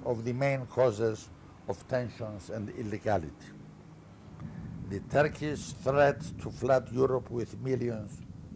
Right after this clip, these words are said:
of Syrian refugees and African and Asian immigrants proves to be the main concern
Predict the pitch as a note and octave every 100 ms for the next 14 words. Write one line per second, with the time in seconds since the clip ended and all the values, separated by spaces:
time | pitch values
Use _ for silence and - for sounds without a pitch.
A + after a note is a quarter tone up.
0 | A#2 - - C3+ B2+ A#2+ A#2 A#2 - G#2+
1 | G2+ A#2 A2+ - - - - - - A2
2 | G#2+ A#2+ B2 A#2+ - A#2+ A2 G#2 G#2 G#2
3 | A#2 G#2+ - A2 G2+ F#2 G2 G#2 A2 G#2
4 | F2 G2+ A#3 F#3+ - - - - - -
5 | - _ - C3 B2 - G#2+ B2+ A2+ G#2+
6 | A2 C3 C3 G2+ F2 D#2 - G2+ A#2